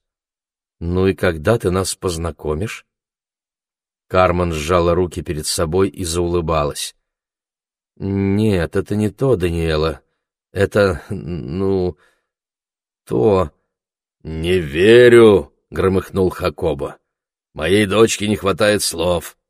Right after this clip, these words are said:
Я заинтригован". Киллиан смотрел на Кларенс в упор, пытаясь ободрить ее едва заметным движением бровей. "Скажи всем, что так важно для тебя".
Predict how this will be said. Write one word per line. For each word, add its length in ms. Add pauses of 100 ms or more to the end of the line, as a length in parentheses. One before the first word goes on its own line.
(140)
Я 380
заинтригован". 1000 (920)
Киллиан 420
смотрел 520
на 160
Кларенс 600
в 80
упор, 400
пытаясь 560
ободрить 540
ее 420 (300)
едва 340
заметным 580
движением 640
бровей. 540 (440)
"Скажи 540
всем, 400
что 220
так 240
важно 500
для 180
тебя". 440